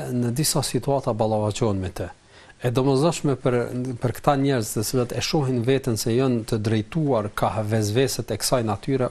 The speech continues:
është që mos t'ja lejojnë shejtanit që të vazhdoj të luaj me ta me këto vezvesa të kësaj natyre, për arsye se, e, futja dhe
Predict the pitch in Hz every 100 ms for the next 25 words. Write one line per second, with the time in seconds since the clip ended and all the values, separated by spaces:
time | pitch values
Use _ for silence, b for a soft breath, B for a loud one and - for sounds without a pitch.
0 | 127 - 131 120 - - - 127 139 143
1 | - 139 117 117 117 147 135 - 113 -
2 | 135 123 135 - - 113 104 113 107 104
3 | 123 143 - 113 131 127 110 107 104 139
4 | 123 110 - 127 110 104 123 127 - 117
5 | - - - - - 127 117 104 147 139
6 | 131 127 117 107 139 123 - 131 - -
7 | - - 123 113 110 - - 165 143 -
8 | 117 107 104 104 104 107